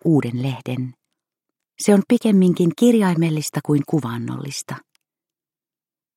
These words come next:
Käännän sivun uudesta kirjasta. Käännyn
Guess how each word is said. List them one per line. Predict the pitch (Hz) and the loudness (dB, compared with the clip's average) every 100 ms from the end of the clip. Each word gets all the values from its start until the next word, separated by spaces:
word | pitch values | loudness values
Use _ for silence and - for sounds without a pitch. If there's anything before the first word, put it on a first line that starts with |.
| _ | _
Käännän | 196 202 180 156 | 0 2 2 2
sivun | - 190 160 147 - | 2 2 2 2 2
uudesta | 170 135 131 - - | 2 2 -2 -8 -4
kirjasta. | 139 127 123 - - 120 _ _ _ _ _ _ _ _ _ - | -2 -2 -6 -10 -12 -14 _ _ _ _ _ _ _ _ _ 2
Käännyn | 214 208 180 | 4 6 4